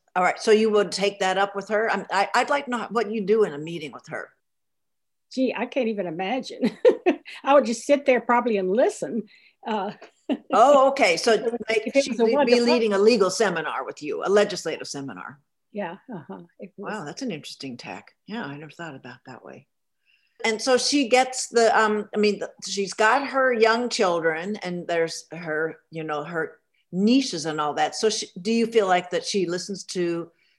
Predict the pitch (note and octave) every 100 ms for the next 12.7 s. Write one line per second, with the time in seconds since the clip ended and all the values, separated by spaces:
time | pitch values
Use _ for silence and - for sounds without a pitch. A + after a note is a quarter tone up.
0 | _ - G3+ G3 G#3 A3+ B3 - _ F#3
1 | F3+ F#3 F3+ F3 F3+ F3 E3+ F3+ F3 A3+
2 | - _ _ D4+ C#4+ B3 D3 G3+ G3 G3+
3 | G3+ A3 A3 F3+ F3 - B3 F3 D3+ D#3+
4 | - D#3+ D#3+ D#3 - G#3 F3 - _ _
5 | _ _ _ - B3 A#3 A3+ G3+ F3+ F#3
6 | F3+ - C4+ D4+ C#4 B3 F3+ C#3 - B2+
7 | - D#3+ D3+ C3 C#3+ D3 - D3+ F#2 _
8 | _ _ _ _ - D3+ D#3+ D3 E3 D#3+
9 | A3 A#3+ A#3 A3 A3 G#3+ - G#3+ G3 F#3+
10 | F3+ F3+ F3+ D3+ D#3 E3 E3 D#3+ - _
11 | - E3 E3+ E3+ C#3+ C#3 C3 - D2 -
12 | - _ D#3 - D3+ C3+ -